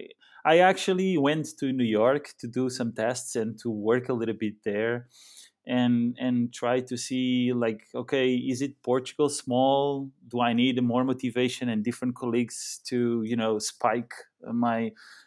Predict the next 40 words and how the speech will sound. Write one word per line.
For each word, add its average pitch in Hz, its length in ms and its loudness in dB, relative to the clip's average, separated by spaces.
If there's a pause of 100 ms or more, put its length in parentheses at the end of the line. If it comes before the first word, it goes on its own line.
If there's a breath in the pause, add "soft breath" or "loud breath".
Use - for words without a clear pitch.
(140 loud breath)
my 120 220 -2
flame 123 440 0
again? 139 480 0 (160)
Uh, 131 520 4
but 127 280 -2 (220)
after 160 580 2
New 151 120 -4
York, 139 400 2
I 131 80 0
really 127 320 0
felt, 120 500 -2
no, 110 500 0
I, 120 140 -2
I, 127 200 -4
it's - 260 -8
not 151 120 0
about 127 360 2
the 127 80 0
job 117 260 2
itself. 104 420 -4
It's - 180 -8
about 120 340 2
me. 143 260 -2
I'm 123 160 0
changing. 131 640 -4
I 110 80 -2
need, 120 240 2 (400 loud breath)
I 123 100 0
need 135 160 0
a 120 80 4
change, 131 480 -2
uh, 127 160 2
as 117 300 0
well 127 520 4
as 120 160 0
I 117 120 2
grow. 113 340 0 (200)
And 117 300 -4
I 120 140 0
think 160 300 -6